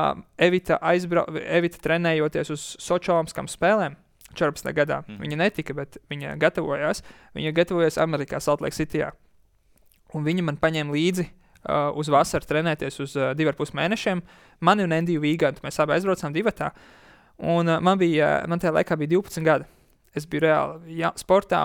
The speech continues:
Speaker 1: un, ā, mēs trenējamies ne jau, protams, ar izlasi, bet, ā, ā, Evita arī netrenējās izlasi. Nīder-, tajā laikā Amerikas izlase bija ļoti augstā līmenī. Viņiem
Speaker 2: Mhm.
Speaker 1: bija,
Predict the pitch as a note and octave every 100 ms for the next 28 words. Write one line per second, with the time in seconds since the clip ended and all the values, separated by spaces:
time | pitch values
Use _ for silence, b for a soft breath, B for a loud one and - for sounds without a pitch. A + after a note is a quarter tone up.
0 | D3+ D3+ D3+ D3 b b b D3+ - F3
1 | F#3+ E3+ D#3+ F3+ E3+ D#3+ E3 D#3 E3 A3
2 | C4 F#3 - D#3+ D#3 D#3 D3 D3 D3 D3
3 | D3 D3+ D#3+ E3 E3 F#3+ F#3+ F#3+ F3 D#3+
4 | G#3 A#3 - F3 F3 F#3 F3 - E3+ D#3+
5 | F3+ - E3 F3+ E3 - F3 E3 D#3 C#3+
6 | D#3 D3 C3+ - C3 C#3 C#3+ D3+ C#3 C#3+
7 | C3+ C3+ C#3 C#3